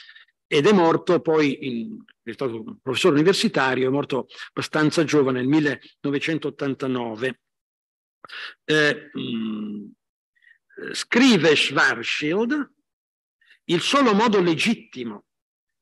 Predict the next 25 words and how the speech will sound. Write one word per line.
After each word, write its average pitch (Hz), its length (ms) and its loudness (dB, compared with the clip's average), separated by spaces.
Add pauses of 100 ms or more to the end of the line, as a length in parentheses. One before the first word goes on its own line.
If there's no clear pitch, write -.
(300)
che 160 120 -4
resta 208 400 -2
disponibile 165 920 -4 (720)
per 135 160 -4
rappresentare 151 680 2
l'umano, 143 640 0
almeno 131 320 -4
per 107 140 -14
il 101 60 -14
mondo 101 180 -10
ebraico, 104 400 -6
si - 80 -16
capisce, - 340 -12 (420)
è 196 200 2
quello 262 400 8
di 170 280 4
indicare 151 760 4
in 170 220 0
qualche 202 560 2
maniera 185 420 2
visiva 131 580 -4 (520)
che 202 120 4
la 202 140 6
dimensione 247 920 6
fisica 170 800 -2